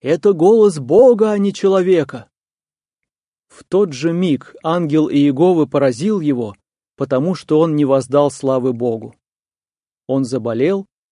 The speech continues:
был изъеден червями и умер. А слово Иеговы росло и распространялось.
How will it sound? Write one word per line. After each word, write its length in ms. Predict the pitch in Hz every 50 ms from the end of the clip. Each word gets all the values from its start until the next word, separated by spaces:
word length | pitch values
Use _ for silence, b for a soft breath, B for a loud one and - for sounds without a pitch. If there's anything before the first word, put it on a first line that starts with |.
| _ _ _ -
был 260 | 131 185 220 202 175
изъеден 460 | 139 120 135 165 180 151 143 139 123
червями 680 | - - 135 120 117 120 147 170 190 185 170 160 - -
и 120 | - 143 135
умер. 440 | 123 120 120 113 110 110 110 - _ _ _ _ _ _ _ _ _ _ _ _ _ _ _ _ _ _ _ _ _ _ _ _ _ _ _ _ _ _ _ -
А 120 | 131 127
слово 460 | 120 - - 165 190 247 254 226 214
Иеговы 720 | - - 170 160 151 143 131 127 170 226 226 208 175 143 135
росло 500 | 131 127 - - - 151 190 247 254 214
и 160 | - 190 190
распространялось. 1120 | 185 175 - - - 160 147 - - - 139 127 127 127 120 113 110 110 - - - _